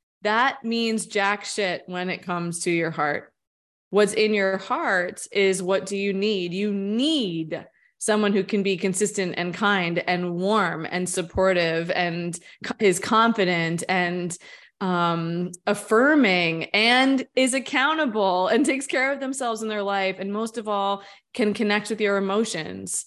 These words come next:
So if you're a woman who's only been focusing on what you want and you have some big fucking list and some big fantasy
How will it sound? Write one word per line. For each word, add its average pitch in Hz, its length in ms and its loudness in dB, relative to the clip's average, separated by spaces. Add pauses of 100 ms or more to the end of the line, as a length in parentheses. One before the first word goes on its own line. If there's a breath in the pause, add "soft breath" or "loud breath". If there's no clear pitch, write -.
(280 loud breath)
So 208 460 6
if 202 100 0
you're 233 200 4
a 269 80 4
woman 240 240 2
who's 196 160 2
only 202 260 2
been 226 160 2
focusing 208 480 -2
on 190 100 -2
what 190 180 -2
you 190 120 -4
want 180 560 0
and 202 140 -2
you 190 80 0
have 180 200 -2
some 196 280 -4
big 208 300 0
fucking 214 400 -2
list 175 440 -2
and 180 140 -4
some 185 260 0
big 202 300 2
fantasy 202 840 0